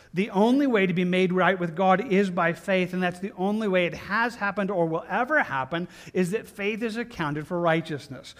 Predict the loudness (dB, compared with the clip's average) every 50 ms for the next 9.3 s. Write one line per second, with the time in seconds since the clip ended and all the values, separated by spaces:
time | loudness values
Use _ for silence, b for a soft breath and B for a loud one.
0 | B B B -4 -2 0 0 2 2 2 2 2 2 0 -2 0 2 2 2 2
1 | 0 -2 -2 0 0 0 2 2 0 0 -2 -2 -2 0 2 2 2 2 0 -2
2 | -2 -4 -4 -6 -4 -4 -4 -4 -4 -4 -4 -2 0 0 0 0 -2 -8 -8 -6
3 | -6 -4 -4 -4 -6 -6 -10 -16 B B B B B B 0 2 2 2 2 0
4 | -2 -4 -2 -2 -2 -4 -4 -4 -4 -2 0 0 0 0 -2 B B B B B
5 | B B _ -4 -4 -4 -4 -2 0 2 2 2 2 2 2 0 0 -2 -2 -2
6 | 0 0 2 0 0 0 0 0 0 0 -2 -2 0 0 2 2 0 0 -2 -4
7 | -8 -12 -14 -14 -14 -14 -14 -16 -20 -20 _ _ b b b b b b b b
8 | -4 -4 -4 -4 -6 -6 -6 -4 -4 -6 -6 -8 -8 -6 -6 -6 -6 -4 -4 0
9 | 2 0 0 0 -6 -12